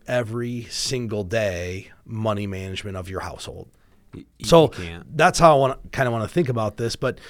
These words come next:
Speaker 1: here's some really interesting stats. Sixty percent of non-retirees didn't think that their retirement savings were on track in two thousand twenty-one. So sixty percent of the people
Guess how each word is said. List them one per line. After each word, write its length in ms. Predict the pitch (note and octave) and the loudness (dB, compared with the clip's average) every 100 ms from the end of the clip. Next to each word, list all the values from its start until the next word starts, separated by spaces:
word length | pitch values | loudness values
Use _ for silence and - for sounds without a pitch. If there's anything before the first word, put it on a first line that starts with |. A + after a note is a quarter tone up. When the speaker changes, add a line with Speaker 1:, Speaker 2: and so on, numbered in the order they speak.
| - | -20
Speaker 1:
here's 300 | - F3 G#3 | 4 6 8
some 340 | - A3 D#3+ - - | 6 6 2 -2 -6
really 440 | C3+ D3+ D3 C3+ | 0 4 4 2
interesting 560 | B2 B2+ A#2+ G#2 A2+ G2+ | -2 -4 -6 -6 -6 -6
stats. 760 | - A2+ G#2 F#2+ F2+ - - - - - - | -4 -2 0 -2 -6 -8 -8 -12 -20 -20 -10
Sixty 440 | - G3+ F#3+ A3 | 0 0 2 0
percent 380 | G#3 G3+ - D#3 | 0 0 4 4
of 140 | C3 | 4
non-retirees 1400 | A#2+ B2 C3+ C#3 C3 - C3+ B2+ A#2+ A2 G2 F#2 - - - _ _ _ _ _ _ _ | 2 2 2 2 -2 0 2 2 0 -2 -4 -6 -8 -10 -12 _ _ _ _ _ _ _
didn't 400 | C#3+ C#3+ D3+ - | 0 0 -2 -4
think 220 | C#3 C3 | -4 -4
that 160 | B2 G#2+ | -6 -4
their 100 | A#2 | -4
retirement 720 | G#2+ F#2+ - B2+ B2+ B2+ A2+ | -4 -4 -4 -2 -2 -4 -6
savings 460 | - A#2+ A2 A2 G#2+ | -6 -4 -6 -6 -6
were 100 | G#2+ | -6
on 100 | F#2+ | -8
track 380 | - A2+ F#2+ | -6 -4 -6
in 100 | G2+ | -10
two 140 | F#2 G2+ | -12 -10
thousand 400 | G2 G2 F#2+ F2+ | -8 -8 -10 -12
twenty-one. 560 | - F#2 F2+ E2 E2 - - - - - | -12 -10 -10 -10 -14 -18 -20 -20 -20 -10
So 260 | - D3 C3+ | -2 -2 -2
sixty 320 | - F#3+ F#3 | 0 0 0
percent 260 | D#3 F#3 | -4 0
of 60 | D#3 | 0
the 80 | B2 | -2
people 560 | - D3 A2 G2+ G#2 | -2 -4 -4 -8 -10